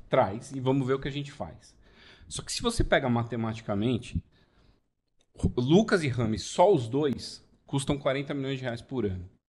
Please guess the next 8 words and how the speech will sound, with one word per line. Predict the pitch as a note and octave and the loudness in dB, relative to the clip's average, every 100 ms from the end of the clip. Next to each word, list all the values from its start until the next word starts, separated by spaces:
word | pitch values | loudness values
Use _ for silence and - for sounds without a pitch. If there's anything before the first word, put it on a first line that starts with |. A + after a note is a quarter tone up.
| _ _ _ A#2 | _ _ _ -2
Os | A#2 | -2
dois | A2 B2 C#3 - - - - - | 2 2 2 -6 -18 -20 -14 -4
apenas. | C3 - F#2+ F2 F2+ - _ _ - - - - - - _ - - | -4 0 -2 -2 -8 -18 _ _ -20 -20 -20 -20 -20 -20 _ -14 -8
O, | A#2+ - | -8 -8
o | |
São | A#2 D3 | -2 0
Paulo | C#3 D3+ E3 A3 A3+ | 4 6 6 4 -2
ainda | C3+ C3 C3 C#3 C#3 C3+ G#3+ - | 0 4 8 8 6 4 0 -2